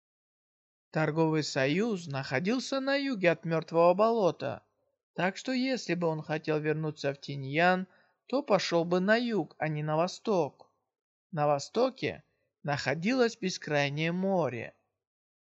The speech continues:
Он не планировал возвращаться в торговый союз.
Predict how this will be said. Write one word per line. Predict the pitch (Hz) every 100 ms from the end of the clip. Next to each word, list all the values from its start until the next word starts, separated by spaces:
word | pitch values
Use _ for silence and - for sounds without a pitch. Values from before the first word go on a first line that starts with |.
| _ _
Он | 165 214 226
не | 240
планировал | 247 269 277 294 208 160 147
возвращаться | 147 151 147 - 170 165 175
в | 165
торговый | 165 170 165 165
союз. | 160 208 220 214 165 104